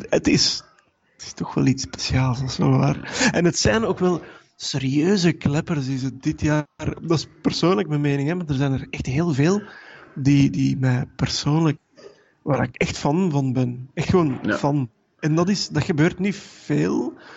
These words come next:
Speaker 1: omdat, omdat er meestal, ja, ik, ik
Speaker 2: Maar
Speaker 1: volg niet de laatste ontwikkelingen in, in, in het comic, eh, gebeuren.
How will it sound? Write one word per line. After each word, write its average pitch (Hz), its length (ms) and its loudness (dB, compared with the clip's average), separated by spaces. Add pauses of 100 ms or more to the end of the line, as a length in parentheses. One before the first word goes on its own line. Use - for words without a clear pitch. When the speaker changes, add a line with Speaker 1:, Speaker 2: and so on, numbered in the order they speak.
(160)
Speaker 1:
omdat, 147 500 2
omdat 147 240 -4
er 131 120 0
meestal, 147 460 -4 (580)
ja, 143 120 -2
ik, - 140 -4 (260)
ik - 80 -6
Speaker 2:
Maar 123 120 2
Speaker 1:
volg 196 240 2
niet 214 120 -2
de 165 180 0
laatste 190 460 -2
ontwikkelingen 208 800 0
in, 190 180 0
in, - 360 -10
in 175 160 -4
het 175 280 -2
comic, 180 280 -2
eh, 170 500 2
gebeuren. 165 600 2